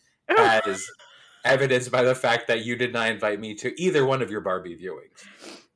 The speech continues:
Speaker 1: <laughs> I mean, you can still come.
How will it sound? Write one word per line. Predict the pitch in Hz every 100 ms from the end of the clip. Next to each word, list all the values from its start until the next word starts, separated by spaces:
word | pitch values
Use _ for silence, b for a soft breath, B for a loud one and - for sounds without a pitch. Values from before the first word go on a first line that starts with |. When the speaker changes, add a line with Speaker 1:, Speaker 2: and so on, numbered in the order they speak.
| _ -
Speaker 1:
<laughs> | 294 571 571 - - - _ _ _ _ _ 269
I | 294
mean, | 285 277 247
you | 226
can | 240 453
still | - 311
come. | - 185 226 180 185